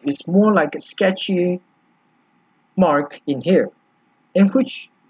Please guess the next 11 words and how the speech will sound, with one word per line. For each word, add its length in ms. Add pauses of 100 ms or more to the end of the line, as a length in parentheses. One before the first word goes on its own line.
(140)
we 100
can 160
apply 460 (1080)
because 420 (640)
Shinsei 380
also 180
have 240
a 40
black 340 (200)
facial 260
hair, 280